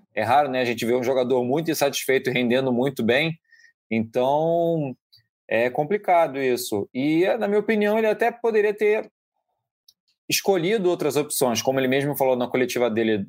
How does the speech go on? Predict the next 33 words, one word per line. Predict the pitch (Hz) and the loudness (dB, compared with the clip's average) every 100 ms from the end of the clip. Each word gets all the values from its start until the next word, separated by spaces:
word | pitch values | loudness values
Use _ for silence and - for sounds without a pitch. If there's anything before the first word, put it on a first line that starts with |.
| - | -2
de | 123 | 0
apresentação | 113 113 113 110 113 110 | 0 0 0 -2 0 0
no | |
Al | 113 110 | 2 2
Nassr, | 117 160 160 107 - - _ _ | 0 0 -2 -6 -8 -20 _ _
ele | 123 139 | -2 0
recebeu | 165 165 190 151 196 | 0 0 -2 0 0
outras | 208 208 196 | 0 0 -2
ofertas | 214 - 170 160 131 | -2 2 2 2 -4
de | 127 | 0
vários | 135 151 170 | 0 2 -2
outros | 175 175 | -4 -2
lugares, | 226 208 165 131 113 - - _ _ | -2 0 2 2 -2 -12 -20 _ _
e | 113 | -2
ele | 127 | -2
escolheu | 139 165 135 135 180 | 0 0 2 2 0
o | 165 | 2
Al | 180 | 2
Nassr. | 226 170 123 - 110 - _ _ _ | 2 0 0 -2 -8 -10 _ _ _
Como | 123 135 | -4 0
o | |
Bené | 131 127 135 | 2 2 2
comentou | 143 143 131 139 | 0 -2 0 0
muito | 143 165 | 0 -2
bem, | 135 135 147 175 - _ _ - | 0 0 0 -4 -10 _ _ -4
não | 131 | 0
imagino | 151 139 147 147 | 2 0 0 -2
que | 165 | -2
foi | 151 147 | -2 0
por | 160 | -2
um | 165 | 0
desafio | 143 156 - | 0 0 0
esportivo. | 156 - 196 - 135 107 101 | -4 -2 -2 0 0 0 0